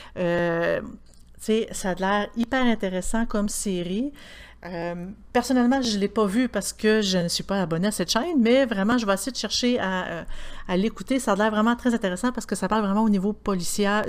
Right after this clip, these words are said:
policier, toutes les enquêtes qu'ils ont fait, euh, pour chaque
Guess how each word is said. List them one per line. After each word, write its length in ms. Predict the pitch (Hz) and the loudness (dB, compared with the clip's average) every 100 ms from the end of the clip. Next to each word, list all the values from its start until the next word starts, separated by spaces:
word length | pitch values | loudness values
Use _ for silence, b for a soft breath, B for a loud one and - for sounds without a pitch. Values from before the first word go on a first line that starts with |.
| 196 | 0
policier, 420 | 196 175 - 214 B B B | 0 2 2 4 B B B
toutes 240 | 247 240 214 | 2 2 4
les 160 | 190 | 4
enquêtes 320 | 185 185 208 | 4 6 4
qu'ils 160 | 202 196 | 4 0
ont 80 | 170 | -2
fait, 440 | - 202 202 208 | -2 0 0 0
euh, 160 | 185 175 | 0 0
pour 220 | 175 185 | 0 -2
chaque 280 | - 208 | 2 0